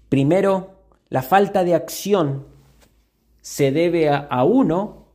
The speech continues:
o a varios de los siguientes factores.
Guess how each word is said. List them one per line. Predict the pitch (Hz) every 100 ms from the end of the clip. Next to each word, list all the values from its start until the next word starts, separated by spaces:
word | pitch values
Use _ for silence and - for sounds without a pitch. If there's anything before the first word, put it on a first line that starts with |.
| _
o | - 131
a | 131
varios | 151 165 160 151 - -
de | 135
los | 131
siguientes | 135 139 135 123
factores. | 127 117 - 117 107 - -